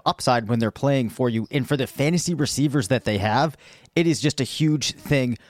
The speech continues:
for them to be playing with them. And I also think McLaurin kind of reminds me a little bit of a player like DeAndre Hopkins in that they might just be quarterback proof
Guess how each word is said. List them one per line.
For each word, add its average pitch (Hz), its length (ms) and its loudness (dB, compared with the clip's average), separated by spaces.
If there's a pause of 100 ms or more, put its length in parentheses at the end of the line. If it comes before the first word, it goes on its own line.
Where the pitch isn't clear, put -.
(160)
for 160 340 0
them 139 200 0
to 113 100 -6
be 123 120 0
playing 131 400 0
with 107 140 0
them. 110 220 0 (340)
And 151 80 2
I 151 100 2
also 196 380 0
think 165 200 -2
McLaurin 135 580 0
kind 226 380 -2
of 143 120 -4
reminds 117 440 0
me 123 120 2
a 117 80 0
little 160 220 2
bit 127 140 0
of 107 80 -2
a 117 60 -4
player 123 360 0
like 113 220 -2
DeAndre 113 400 0
Hopkins 120 600 -2 (140)
in 143 220 2
that 127 260 0
they 120 140 2
might 117 380 0
just 117 340 -2
be 113 160 0
quarterback 110 680 -2
proof 110 320 -2